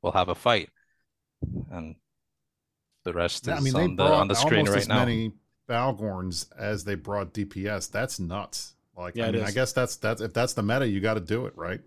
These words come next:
Speaker 2: That's
Speaker 3: Yep.
Speaker 2: crazy.
Speaker 3: This is
Speaker 1: Yeah.
Speaker 3: not related, related to anything that we're talking about right now, Brisk, but go back to the, uh, the B R real quick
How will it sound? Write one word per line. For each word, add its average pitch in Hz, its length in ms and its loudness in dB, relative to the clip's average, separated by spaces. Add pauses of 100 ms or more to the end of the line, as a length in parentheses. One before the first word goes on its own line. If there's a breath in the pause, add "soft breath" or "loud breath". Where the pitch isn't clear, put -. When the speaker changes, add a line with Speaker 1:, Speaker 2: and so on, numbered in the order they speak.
(140)
Speaker 2:
That's - 160 -10
Speaker 3:
Yep. - 40 -20
Speaker 2:
crazy. - 420 -8 (360)
Speaker 3:
This 165 180 0
is 151 80 -4
Speaker 1:
Yeah. 127 140 6
Speaker 3:
not 123 100 4
related, - 420 4
related 127 360 2
to 113 60 0
anything 113 280 0
that 104 60 -6
we're 107 80 -2
talking 110 260 -2
about 113 140 -2
right 110 100 -4
now, 110 120 -4
Brisk, 113 320 -2
but 110 80 -6
go 131 100 0
back 131 260 4
to 120 100 -6
the, 113 260 4
uh, 98 400 0
the 95 140 -6
B 104 260 0
R 104 180 2
real 113 140 0
quick 120 360 -4